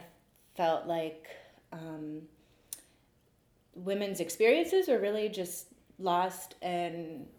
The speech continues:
in the conversations, and were really, um, you know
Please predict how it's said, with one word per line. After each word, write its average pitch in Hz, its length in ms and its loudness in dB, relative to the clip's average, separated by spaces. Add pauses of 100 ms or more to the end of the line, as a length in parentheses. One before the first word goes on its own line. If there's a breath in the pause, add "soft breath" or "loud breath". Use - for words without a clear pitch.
(400)
in 196 120 -4
the 196 80 -2
conversations, 190 1120 -4
and 175 220 -4
were 165 180 0
really, 165 600 -2 (540 loud breath)
um, 165 640 -6 (1080)
you 196 140 -12
know 170 240 -10